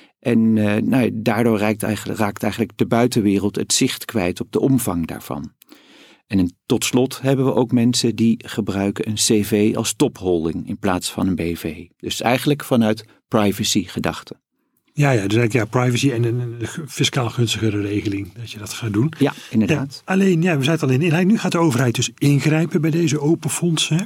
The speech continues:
Speaker 2: Per één januari tweeduizend vijfentwintig zullen het open fonds en de open C V niet meer zelfstandig belastingplichtig zijn.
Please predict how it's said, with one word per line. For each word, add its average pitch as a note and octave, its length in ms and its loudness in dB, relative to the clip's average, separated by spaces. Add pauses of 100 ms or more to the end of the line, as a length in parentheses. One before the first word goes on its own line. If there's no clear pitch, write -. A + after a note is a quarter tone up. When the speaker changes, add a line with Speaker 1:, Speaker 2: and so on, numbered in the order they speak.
Speaker 2:
Per E3+ 200 0
één D#3 140 2
januari B2 500 0
tweeduizend A2+ 480 0
vijfentwintig A2+ 540 0
zullen A#2 340 0
het G#2+ 200 -4
open D#3+ 280 2
fonds D3+ 340 0
en B2 80 0
de A#2+ 120 0
open B2+ 240 0
C - 160 0
V A2+ 240 2
niet C3 300 0
meer A2 240 2
zelfstandig A2+ 720 -2
belastingplichtig A#2 840 -2
zijn. G#3 260 2